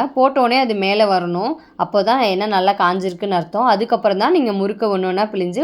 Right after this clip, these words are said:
உள்ள சேர்க்கணும். உங்க குழந்தைங்களுக்கெல்லாம் கண்டிப்பா இந்த பூண்டு முறுக்கை செஞ்சு கொடுத்து பாருங்க. இதோட ஃப்ளேவர், டேஸ்ட் எல்லாமே ரொம்ப சூப்பரா இருக்கும். ரொம்பவே விரும்பி சாப்பிடுவாங்க. ஒரு சைடு இது நல்லா வெந்த அப்புறமா இப்போ நம்ம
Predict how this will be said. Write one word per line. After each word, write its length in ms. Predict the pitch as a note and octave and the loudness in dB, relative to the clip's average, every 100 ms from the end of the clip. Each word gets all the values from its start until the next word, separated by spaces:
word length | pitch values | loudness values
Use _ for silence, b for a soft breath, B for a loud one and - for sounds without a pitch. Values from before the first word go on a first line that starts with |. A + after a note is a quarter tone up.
| D#4 | 0
உள்ள 120 | G#3 F#3+ | -2 -2
சேர்க்கணும். 380 | E3+ E3+ E3 D#3+ b _ _ _ _ _ _ _ _ - | -6 -4 -6 -8 b _ _ _ _ _ _ _ _ -6
உங்க 140 | G3 G#3+ | 0 4
குழந்தைங்களுக்கெல்லாம் 800 | G#3+ B3 C4+ C4 A3+ G#3+ C#4 C4 | 4 4 2 2 2 0 2 2
கண்டிப்பா 380 | G3+ A3 A#3 C4 | 0 0 0 0
இந்த 120 | A3+ G#3+ | -2 -2
பூண்டு 240 | A3+ A3+ A3 | -2 -2 -2
முறுக்கை 220 | G#3 G#3 | -4 -4
செஞ்சு 200 | G3+ G3 G#3 | -4 -6 -6
கொடுத்து 200 | G3+ G#3 G3+ | -8 -2 2
பாருங்க. 280 | F#3 F3+ F3+ A3 C#4 B B - | 2 2 -4 -4 -6 B B -4
இதோட 220 | F#3+ F#3 F#3 | 0 0 -2
ஃப்ளேவர், 540 | G#3+ G#3+ A3+ A3+ G#3+ A3 | 0 2 4 2 2 -2
டேஸ்ட் 380 | G#3 A3+ A3 F#3+ | -2 -2 -2 -2
எல்லாமே 240 | G3 A#3 F#3+ | 0 0 -2
ரொம்ப 240 | G3+ B3 A3 | -4 -6 -6
சூப்பரா 280 | F#3+ G#3 G3 | 0 4 4
இருக்கும். 320 | F3+ F#3+ G3 C4 A3 | 2 -2 -2 -2 -2
ரொம்பவே 340 | F3+ G#3+ A3 A#3+ G3 | -2 0 0 0 0
விரும்பி 240 | G3+ A3 G3+ | -2 -2 0
சாப்பிடுவாங்க. 580 | F3 F3 F3 E3 E3+ A#3+ F4 _ _ _ _ _ _ _ _ _ _ _ _ _ _ _ G#3 | 0 0 -2 0 0 0 -4 _ _ _ _ _ _ _ _ _ _ _ _ _ _ _ 2
ஒரு 120 | A3 C4+ C#4 | 4 4 2
சைடு 220 | A#3 D#4+ | 2 2
இது 160 | A3 F#3+ | 0 0
நல்லா 180 | G3 G3 | 2 2
வெந்த 260 | F#3+ G#3 G3+ | 4 2 4
அப்புறமா 380 | F#3 F3 F3+ C#4+ - - | 0 0 -2 -2 -6 -4
இப்போ 140 | G3 F#3+ | 0 0
நம்ம 120 | F3 | 0